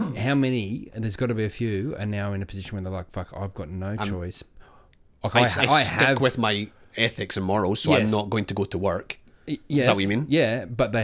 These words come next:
Speaker 2: don't have a job to go to, and they don't, and they ha-, obviously have bills and
Speaker 1: And
Speaker 2: everything
Speaker 1: they've
Speaker 2: else
Speaker 1: no
Speaker 2: to
Speaker 1: cash.
Speaker 2: pay.
Speaker 1: They've no cash
Speaker 2: They've
Speaker 1: flow.
Speaker 2: got,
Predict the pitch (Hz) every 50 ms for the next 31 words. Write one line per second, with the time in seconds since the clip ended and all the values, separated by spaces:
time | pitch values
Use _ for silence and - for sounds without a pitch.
0 | 107 117 113 107 110 101 95 95 110 123 123 127 117 107 98 90 92 - 95 95
1 | 95 - 101 101 101 101 107 101 - 104 104 95 87 87 87 - 113 104 87 85
2 | 92 92 85 85 110 104 101 92 98 98 92 87 104 104 95 92 - - - -
3 | - - 120 95 95 104 101 110 107 - - 113 110 - - - 123 104 82 120
4 | -